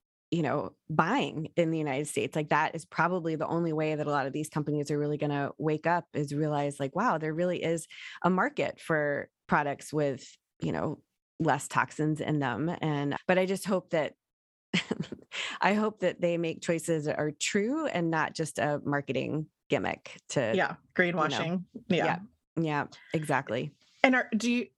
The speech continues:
Speaker 2: do you think that with the statements by the medical societies that we can expect to see changes in the education from the generations that are kind of learning now? Do you think that they have more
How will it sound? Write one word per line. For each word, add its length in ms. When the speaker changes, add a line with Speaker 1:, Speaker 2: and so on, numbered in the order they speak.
Speaker 2:
do 100
you 100
think 320
that 240
with 320
the 440
statements 540
by 320
the 100
medical 340
societies 880
that 300
we 100
can 180
expect 500
to 80
see 360
changes 560
in 80
the 120
education 760
from 560
the 240
generations 720
that 120
are 100
kind 200
of 160
learning 320
now? 300
Do 120
you 120
think 240
that 160
they 120
have 240
more 220